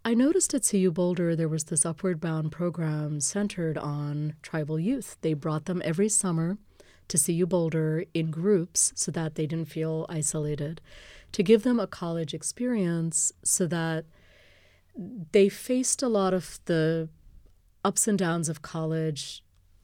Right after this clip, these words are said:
sh-, with community members, and so that when they went to college, it would be very familiar. So I taught for them for a few years. That was tribal youth. And then over the years,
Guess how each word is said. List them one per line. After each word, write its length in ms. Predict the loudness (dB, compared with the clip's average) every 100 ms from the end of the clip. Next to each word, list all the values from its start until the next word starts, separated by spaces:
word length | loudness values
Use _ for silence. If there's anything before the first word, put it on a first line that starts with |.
| -20 -20 -18
sh-, 160 | -16 -12
with 400 | -2 0 0 -2
community 560 | -4 2 6 8 8 6
members, 720 | 4 2 0 0 0 0 -2
and 420 | -4 -2 0 0 -2
so 100 | 0
that 160 | 0
when 120 | -2
they 140 | -2 -4
went 280 | -2 -2 -2
to 100 | -4
college, 380 | -2 -2 -2 -2
it 60 |
would 120 | -4
be 120 | -4 -4
very 260 | -4 -6
familiar. 640 | -8 -8 -8 -8 -8 -8 -10 -16 -20 -20 -20 -20 -8
So 160 | -2
I 80 | -2
taught 320 | -2 -2 -2
for 160 | 2 2
them 140 | 2
for 220 | 0 -2
a 40 | -2
few 240 | -2 -2
years. 380 | 0 0 -2 -2
That 160 | -4 -4
was 160 | -4
tribal 420 | -4 -6 -4 -2
youth. 380 | -2 0 -2 -2
And 100 | 0
then 140 | 0 0
over 300 | 0 0 0
the 100 | -2
years, 720 | -2 -2 -2 -4 -4 -6